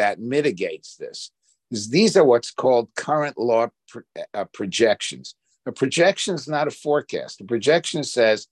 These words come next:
if you simply do what you've been doing up to now and you extend it out to the future, this is what's gonna happen. You can change the laws, and that's gonna change the projections. So that's very, very important.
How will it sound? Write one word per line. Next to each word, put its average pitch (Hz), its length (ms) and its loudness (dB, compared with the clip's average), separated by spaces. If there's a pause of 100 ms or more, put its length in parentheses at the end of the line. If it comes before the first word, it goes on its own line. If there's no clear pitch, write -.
(240)
if 107 80 -10
you 117 100 -4
simply 175 520 -2
do 139 320 2
what 117 140 2
you've 104 180 -8
been 101 180 -6
doing 135 400 2
up 123 240 0
to 120 140 -8
now 104 400 0
and 92 100 -6
you 87 220 -6
extend 127 520 0
it 143 120 6
out 120 240 4
to 107 100 -10
the 90 100 -8
future, 143 600 -2 (260)
this 151 260 0
is 131 160 -10
what's 117 280 -2
gonna 104 220 -8
happen. 95 340 -6 (260)
You 175 140 2
can 170 200 -2
change 139 460 -4
the 143 80 -4
laws, 104 480 2 (220)
and 104 160 -4
that's 113 200 0
gonna 117 220 -6
change 107 400 -6
the 98 80 -10
projections. 87 720 -2
So 113 120 2
that's 139 260 2
very, 117 320 2
very 101 220 -2
important. 90 440 -6